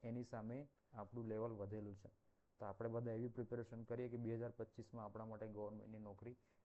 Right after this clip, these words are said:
પાક્કી થઈ જાય. બરાબર છે? જો વીડિયો યુઝફુલ લાગ્યો હોય તો તમારા મિત્રો સાથે શેર કરજો.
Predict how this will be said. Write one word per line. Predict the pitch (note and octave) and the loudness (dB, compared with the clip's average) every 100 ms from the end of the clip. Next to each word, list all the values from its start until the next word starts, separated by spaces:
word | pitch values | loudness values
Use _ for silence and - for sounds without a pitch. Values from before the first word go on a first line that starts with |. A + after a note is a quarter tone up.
| _ - | _ -4
પાક્કી | G2 - G#2 | -4 -4 -6
થઈ | - G2 | -6 -8
જાય. | F#2 F2 - _ - | -8 -12 -20 _ -8
બરાબર | G#2 A2+ B2 | 0 2 2
છે? | A#2 C3+ - - _ _ C3 | 0 -6 -12 -20 _ _ 2
જો | |
વીડિયો | B2 C3 C#3+ | 6 6 8
યુઝફુલ | B2+ C#3 A#2+ - C#3+ | 8 6 2 4 6
લાગ્યો | C3+ C3 | 8 6
હોય | C3+ D3+ | 6 2
તો | D#3 _ - - | 2 _ -14 -4
તમારા | A2 A#2 | 2 4
મિત્રો | A2+ A2+ A#2+ | 4 2 2
સાથે | B2 A#2 G#2+ A2+ | 2 2 0 -2
શેર | - G2+ | 0 -2
કરજો. | G2+ A2+ A2+ | 2 2 2